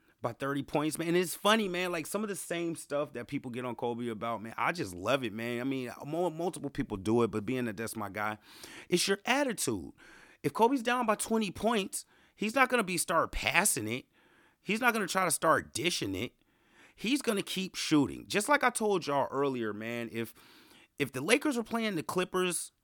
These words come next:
and again, no shot at LeBron, if the Lakers were playing the Ki-, Clippers in the first game of the season where Kawhi Leonard just came, and for those of you guys who don't understand, long story short, I know everybody knows who LeBron is. The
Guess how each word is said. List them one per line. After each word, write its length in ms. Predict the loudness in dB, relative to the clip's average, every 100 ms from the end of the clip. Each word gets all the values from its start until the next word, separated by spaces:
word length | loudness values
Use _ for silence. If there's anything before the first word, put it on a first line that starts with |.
| _ _ _ _ -2
and 100 | -2
again, 260 | 0 -2 -2
no 120 | -4
shot 280 | 0 0 2
at 60 |
LeBron, 400 | 0 2 2 2
if 80 | 0
the 80 | 0
Lakers 300 | 0 2 -2
were 40 |
playing 260 | -4 -2 -2
the 40 |
Ki-, 200 | -4 -8 -2
Clippers 300 | -2 0 -2
in 80 | -4
the 80 |
first 320 | -6 -6 -6 -8
game 240 | -10 -10
of 80 | -10
the 60 |
season 520 | -10 -6 -4 -2 -4 -8 -14 -8
where 100 | -6
Kawhi 420 | -6 -4 0 2 2
Leonard 300 | 0 -4 -6
just 200 | -10 -8
came, 460 | -6 -4 -4 -4 -8 -14
and 100 | -10
for 200 | -6 -6 -8 -12
those 300 | -4 2 4
of 40 | 2
you 100 | 2
guys 260 | 4 4
who 60 | 2
don't 120 | -2
understand, 600 | -4 -4 -4 -2 -2 0
long 160 | 0 -2
story 240 | -2 -4
short, 400 | -4 -2 0 0 -2
I 80 |
know 200 | -2 2
everybody 340 | 2 0 -2 -2
knows 240 | -4 -4
who 100 | -6
LeBron 480 | -6 -4 0 0 0
is. 260 | 0 -2 -4 -12 -20 -20 -20 _
The 120 | -8